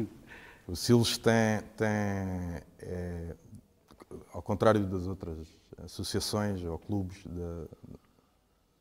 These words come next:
de, de Silos, nós de, temos o campo, temos o pavilhão e temos, eh, as áreas, são detentoras do, o, o Silos tem, é, é dono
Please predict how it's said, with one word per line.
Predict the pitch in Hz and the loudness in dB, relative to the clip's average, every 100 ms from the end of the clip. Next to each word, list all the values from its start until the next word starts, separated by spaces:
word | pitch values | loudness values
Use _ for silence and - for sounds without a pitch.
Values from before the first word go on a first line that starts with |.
| _ _ _ _ _ _ _ | _ _ _ _ _ _ _
de, | 90 87 80 | -12 -8 -8
de | 80 - - | -12 -16 -6
Silos, | - 123 123 - - - - - - - _ | 4 6 4 0 -18 -20 -20 -20 -20 -20 _
nós | 101 101 95 | -4 -2 0
de, | 90 90 85 82 - | -2 -2 -2 -4 -4
temos | 98 95 92 | -2 -2 -2
o | |
campo, | 92 120 120 - - - _ | 0 0 0 -4 -20 -20 _
temos | - 95 85 | -6 -4 -4
o | |
pavilhão | 92 87 95 107 107 104 | -4 -2 2 4 4 2
e | 95 | -4
temos, | - 92 90 82 85 | -4 -2 -2 -4 -6
eh, | 82 80 80 | -6 -6 -6
as | 87 98 | 0 6
áreas, | 101 98 92 90 87 85 | 6 6 2 -2 -8 -10
são | - 92 | -6 -6
detentoras | 90 92 85 92 87 | -4 -6 -2 -2 -2
do, | 82 - 85 - - - - - - - - - | -6 -10 -12 -14 -18 -20 -20 -20 -20 -20 -20 -14
o, | - - | -14 -10
o | - | -2
Silos | 117 - | 0 0
tem, | - - 113 110 - - | -4 2 4 4 2 -8
é, | 95 98 98 | -4 0 0
é | 92 | 4
dono | 101 120 113 95 | 8 8 8 2